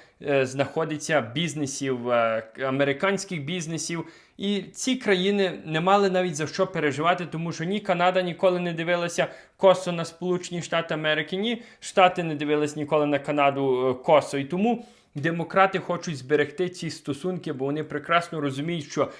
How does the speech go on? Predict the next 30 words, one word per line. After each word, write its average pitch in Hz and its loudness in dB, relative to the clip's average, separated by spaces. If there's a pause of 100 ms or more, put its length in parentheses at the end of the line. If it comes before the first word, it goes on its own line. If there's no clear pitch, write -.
(180)
якщо 160 -2
Канада 180 0 (280)
піде 190 0
та 180 -2
почне 151 -6
торгівлю 160 -4
з 147 -10
Китаєм 156 -2
пон-, 143 -6
повноцінно, 151 -4 (200)
з - -10
Європейським 214 2
Союзом, 180 -2 (240)
то 190 4
Сполучені 247 0
Штати 208 0
Америки 180 0
почнуть 185 -4
програвати. 151 2 (240)
І 151 -2
вони 185 0
вже 185 2
програють. 143 -2
Фондовий 196 0
ринок 175 -2
п-, 151 -6
падає 143 2
дуже 139 -2
сильно 139 -2
вниз, 135 0